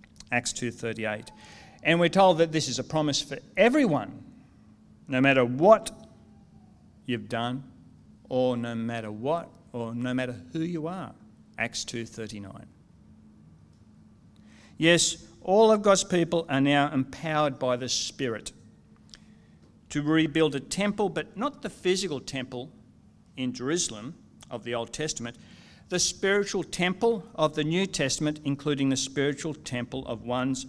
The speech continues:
own body. One Corinthians three, sixteen to seventeen. And that's why what we do sexually with our bodies also matters. One Corinthians six, eighteen to twenty.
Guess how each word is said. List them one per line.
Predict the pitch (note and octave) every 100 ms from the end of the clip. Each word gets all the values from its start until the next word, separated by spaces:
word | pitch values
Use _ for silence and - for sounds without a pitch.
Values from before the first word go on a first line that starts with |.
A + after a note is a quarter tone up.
| -
own | A#2 A#2 A2+ A#2 - - -
body. | C3 C#3 A2+ G2+ - - - - - - - -
One | A#2 G#2
Corinthians | - G#2 G#2+ G#2+ - - - -
three, | D3 A2 G2 - - -
sixteen | B2+ - A#2 G#2+
to |
seventeen. | G#2+ G#2+ G#2 A2+ A#2+ A2 G#2+ - - - - - - - - - - -
And | D3
that's | E3+ F3
why | E3 D#3
what | D3+ D#3+ D#3
we | D3
do | C#3+ D3 C#3+ -
sexually | - A3+ B3 - E3 E3+ F3
with | D#3+ E3
our | C#3+
bodies | B2+ D3 D3+ D#3 D#3 - - - - - -
also | B2+ C3 - C#3+ C#3 - -
matters. | A3+ C#3+ G#2+ - - - - -
One | B2 A#2+
Corinthians | - B2 B2+ B2 -
six, | A2+ - - - - - B2+
eighteen | C3 B2+ C3 B2+ - - -
to | B2+
twenty. | - G3 E3 G#2